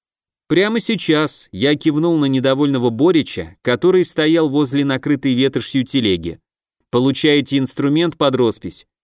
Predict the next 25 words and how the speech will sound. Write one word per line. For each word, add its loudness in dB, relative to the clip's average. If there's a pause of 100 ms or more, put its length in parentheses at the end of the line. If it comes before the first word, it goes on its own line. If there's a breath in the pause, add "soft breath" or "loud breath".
(140)
затем -2
подходите 0
к -2
Бруно». -4 (520)
Здоровяк -2
тут -2
же -2
солидно -2
кивнул. -8 (460)
«К -20
каждой 0
бригаде 2
прикомандировывается 0
отряд -2
наёмников, 0
после 0
чего -2
она 0
выдвигается 0
на 0
объект. -4 (440)
Вот 2
список -2
первоначальных 0
работ». -2